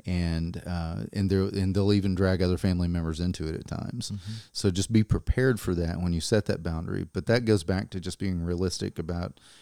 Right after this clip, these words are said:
Speaker 1: what your needs are. And, you know, if, if you're in a place, you know, where you're just working through some stuff, and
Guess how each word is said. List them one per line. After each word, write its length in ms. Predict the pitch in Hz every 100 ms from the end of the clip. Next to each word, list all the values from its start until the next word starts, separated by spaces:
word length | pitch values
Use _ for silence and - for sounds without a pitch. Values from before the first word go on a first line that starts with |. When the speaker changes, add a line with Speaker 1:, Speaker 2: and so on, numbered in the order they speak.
| _ -
Speaker 1:
what 140 | 104
your 100 | 95
needs 320 | 92 92 123
are. 400 | 87 85 - 104 -
And, 460 | 101 98 92 90 98 _ - - - -
you 100 | 139
know, 180 | 104 95
if, 300 | 92 - -
if 180 | 104 98 104
you're 280 | 120 135
in 200 | 120 117
a 80 | 104
place, 600 | - 98 113 117 - - -
you 100 | 98
know, 80 |
where 160 | 80 107
you're 160 | 87 78
just 220 | 95 -
working 320 | 101 - 82
through 240 | - 131
some 160 | 135 98
stuff, 540 | - 90 85 95 - -
and 540 | 107 95 87 87 95